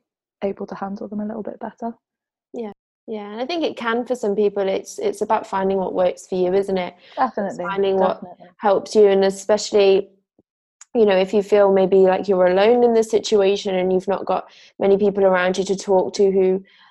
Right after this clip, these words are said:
Speaker 2: necessarily have experienced the same as you or a similar situation, it can feel very lonely.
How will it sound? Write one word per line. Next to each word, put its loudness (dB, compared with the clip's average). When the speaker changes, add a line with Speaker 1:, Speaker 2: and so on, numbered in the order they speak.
Speaker 2:
necessarily 2
have -2
experienced 0
the -6
same 0
as -2
you 0
or 0
a -2
similar -2
situation, -4
it -8
can -6
feel -2
very -2
lonely. -4